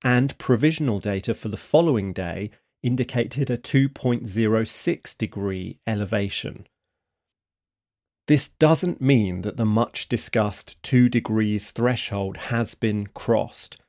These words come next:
For that, we need to see a sustained elevation above two degrees.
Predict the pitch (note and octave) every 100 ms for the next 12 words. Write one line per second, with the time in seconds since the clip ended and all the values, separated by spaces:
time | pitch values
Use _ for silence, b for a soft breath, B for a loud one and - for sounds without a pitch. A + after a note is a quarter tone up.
0 | _ - B2 D3+ B2+ - B2 G#2+ A#2 A2+
1 | A2 - G#2+ G#2 A#2 - A2 - D#3 C#3+
2 | A#2 G2 F2+ - G#2 G2 G#2+ G#2 - G#2
3 | G2 G#2 G#2+ G2+ F#2 - G#2 F#2+ G#2 G2+
4 | G2 F#2 - -